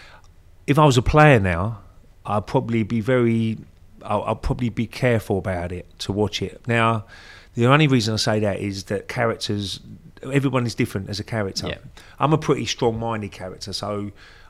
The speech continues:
Speaker 1: if I saw, I know when I've had a bad game. I know when I've made a mistake. I, I know exactly when it, things have gone wrong in your personal situation.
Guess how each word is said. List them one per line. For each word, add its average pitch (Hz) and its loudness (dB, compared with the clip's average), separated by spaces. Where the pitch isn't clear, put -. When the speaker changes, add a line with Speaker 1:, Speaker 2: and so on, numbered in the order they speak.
Speaker 1:
if 135 -6
I 151 4
saw, 117 4
I 135 8
know 147 8
when 117 2
I've 107 6
had 104 6
a 101 2
bad 98 0
game. 87 -4
I 110 -2
know 113 2
when 104 -2
I've 98 -2
made 104 -2
a 95 -6
mistake. 104 -6
I, 98 -2
I 104 -6
know 95 -6
exactly 98 -6
when 113 -2
it, - -14
things 113 -2
have 98 -2
gone 98 -2
wrong 101 -4
in 101 -8
your 98 -6
personal 98 -8
situation. 113 -2